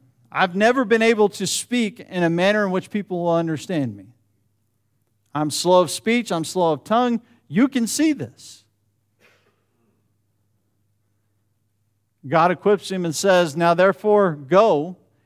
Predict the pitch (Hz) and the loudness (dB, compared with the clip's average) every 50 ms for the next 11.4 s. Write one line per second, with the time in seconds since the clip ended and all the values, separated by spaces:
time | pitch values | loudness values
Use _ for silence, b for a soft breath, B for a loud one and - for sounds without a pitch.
0 | _ _ - 147 156 160 175 175 175 165 139 135 180 214 240 233 233 208 175 190 | _ _ -2 0 2 4 4 2 2 0 0 0 0 0 2 2 0 0 2 2
1 | 196 196 190 190 185 175 160 151 143 143 143 - - - _ _ _ _ _ _ | 0 0 0 0 -2 -2 -2 -2 -2 -4 -6 -8 -14 -20 _ _ _ _ _ _
2 | - 147 139 - - 202 196 185 - - - - 156 147 139 131 135 - _ _ | -6 -6 -6 -4 -4 -4 -4 -4 -6 -8 -6 -4 -2 -2 -2 -4 -8 -12 _ _
3 | - 151 151 135 - 156 139 135 120 - - 151 131 123 - - 139 117 98 98 | -6 -4 -4 -4 -2 -4 -4 -4 -6 -8 -8 -8 -8 -8 -8 -8 -8 -8 -10 -12
4 | 107 - _ _ _ _ _ _ _ _ _ _ _ _ _ _ _ _ _ _ | -16 -20 _ _ _ _ _ _ _ _ _ _ _ _ _ _ _ _ _ _
5 | _ _ _ _ _ _ _ _ _ _ _ _ _ _ _ _ _ _ _ _ | _ _ _ _ _ _ _ _ _ _ _ _ _ _ _ _ _ _ _ _
6 | _ _ _ _ _ _ _ _ _ _ _ _ _ _ _ _ _ _ _ _ | _ _ _ _ _ _ _ _ _ _ _ _ _ _ _ _ _ _ _ _
7 | _ _ _ _ _ _ _ _ _ _ _ _ _ _ _ _ _ _ _ _ | _ _ _ _ _ _ _ _ _ _ _ _ _ _ _ _ _ _ _ _
8 | _ _ _ _ _ _ - 165 185 180 185 160 170 170 202 214 214 202 170 165 | _ _ _ _ _ _ -4 -2 0 0 2 0 0 2 4 4 4 4 4 2
9 | 160 156 - - - - - - _ _ _ _ - 165 156 147 175 196 214 202 | -2 -4 -6 -8 -10 -12 -14 -16 _ _ _ _ -6 -6 -4 0 2 2 2 2
10 | 180 180 - - - - 190 175 175 165 156 151 151 151 147 135 - 156 147 139 | 0 -4 -6 -6 -6 -6 -4 -2 0 0 0 -2 -2 -2 -4 -4 -6 -6 -8 -6
11 | 139 147 160 165 147 - - - | -6 -6 -6 -8 -10 -14 -16 -18